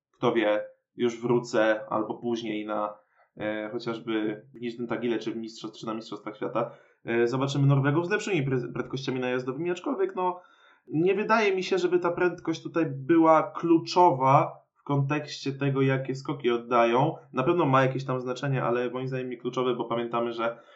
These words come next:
e, w momencie, kiedy Kamil Stoch osiągał swoje najlepsze, największe sukcesy, to no, <laughs> prędkością najazdową był gdzieś tam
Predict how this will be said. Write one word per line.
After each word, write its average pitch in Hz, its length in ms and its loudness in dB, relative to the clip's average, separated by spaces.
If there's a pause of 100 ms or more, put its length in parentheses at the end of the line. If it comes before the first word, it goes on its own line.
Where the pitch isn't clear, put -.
(140)
e, 117 180 0
w 117 40 -2
momencie, 120 300 0
kiedy 113 440 0
Kamil 117 300 -2
Stoch - 300 -4
osiągał 113 460 -4
swoje 120 260 -2
najlepsze, 117 600 -2 (180)
największe 131 380 -2
sukcesy, 139 500 -4
to 135 400 0 (260)
no, 135 200 -2 (220)
<laughs> - 280 -14
prędkością 143 640 2
najazdową 135 640 6
był 131 240 -2
gdzieś 131 280 2
tam 123 440 -2